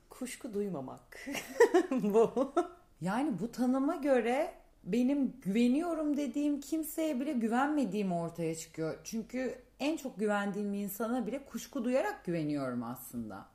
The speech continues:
Speaker 1: E, yirmi birinci yüzyılın olmazsa olmaz insan kaslarından bir tanesi kuşkuculuk.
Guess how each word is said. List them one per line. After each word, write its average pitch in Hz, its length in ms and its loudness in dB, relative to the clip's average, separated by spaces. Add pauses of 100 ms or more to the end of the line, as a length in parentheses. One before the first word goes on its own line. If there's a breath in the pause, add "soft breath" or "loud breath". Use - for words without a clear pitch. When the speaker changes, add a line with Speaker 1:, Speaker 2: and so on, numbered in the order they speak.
Speaker 1:
E, 170 60 -6
yirmi 180 340 -4
birinci 202 280 -6
yüzyılın 208 600 -6 (200)
olmazsa 180 500 -4
olmaz 175 380 -6
insan 180 380 -8
kaslarından 156 720 -8
bir 190 100 -8
tanesi 170 680 -8 (460)
kuşkuculuk. 240 800 -6